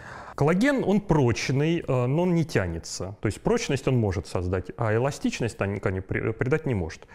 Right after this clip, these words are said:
За это отвечают уже другие волокна, эластические волокна из белка коллаг-, э, эластина.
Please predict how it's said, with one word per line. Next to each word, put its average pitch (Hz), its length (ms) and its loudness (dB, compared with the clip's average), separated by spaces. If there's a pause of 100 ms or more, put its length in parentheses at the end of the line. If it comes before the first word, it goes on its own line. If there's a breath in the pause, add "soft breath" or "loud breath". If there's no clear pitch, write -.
За 240 60 2
это 294 140 0
отвечают 196 320 0
уже 160 140 2
другие 123 340 2
волокна, 143 540 -2
эластические 113 720 -2
волокна 113 460 -4
из 95 200 -10
белка 101 300 -4
коллаг-, 98 400 -2 (100)
э, 117 180 0
эластина. 101 640 -4